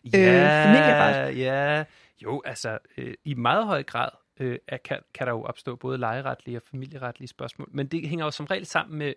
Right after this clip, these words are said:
Speaker 2: skader eller
Speaker 1: Mhm.
Speaker 2: afbrydelser af nogle retsforhold.
Speaker 1: Mhm.
Speaker 2: Men, men det, jeg vil sige, var, efter Hurricane Katrina i to tusind og fem, der var altså en million retssager.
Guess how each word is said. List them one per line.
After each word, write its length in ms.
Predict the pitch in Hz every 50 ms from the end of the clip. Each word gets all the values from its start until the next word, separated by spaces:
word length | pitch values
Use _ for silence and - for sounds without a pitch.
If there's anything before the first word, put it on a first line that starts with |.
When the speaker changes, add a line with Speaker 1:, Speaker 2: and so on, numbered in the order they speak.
| _ _
Speaker 2:
skader 520 | - - - - 120 117 123 135 147 165 160 - _ _ _ _ _
eller 220 | - 127 117 117 113 107
Speaker 1:
Mhm. 40 | - _ _ _ _ -
Speaker 2:
afbrydelser 760 | 120 117 131 127 - - 143 131 - - 120 - - - 120
af 160 | 117 110 110
nogle 220 | 110 110 110 107 101 -
retsforhold. 680 | - 110 107 - - - - 120 120 - 113 - - _ _ -
Speaker 1:
Mhm. 240 | 226 180 196 190 - - _ _ _ _
Speaker 2:
Men, 260 | 143 151 165 165 - - _ _ _ _ _
men 140 | - 139 127
det, 100 | - 160
jeg 120 | 170 170
vil 80 | 151 143
sige, 220 | - - 160 156
var, 200 | 139 139 135 - _ _ _ _ _ -
efter 320 | 156 156 - - 175 156 - _ -
Hurricane 380 | 151 143 135 - - 139 127 123
Katrina 440 | - 123 - - - 123 135 147 135
i 60 | 117
to 160 | - - 131
tusind 240 | - 147 131 - 127
og 60 | -
fem, 200 | - 143 127 - _ -
der 60 | 131
var 180 | 127 131 139 139
altså 240 | 127 - - 123 - _ _ _ _ _ _ _ _ _ _ _ _ _ _ -
en 140 | 147 139 135
million 420 | 131 131 135 127 135 160 165 - _ _ _ _ _ _ _ _ _ _ _ _ _ _ _ -
retssager. 380 | 117 120 - - - 135 123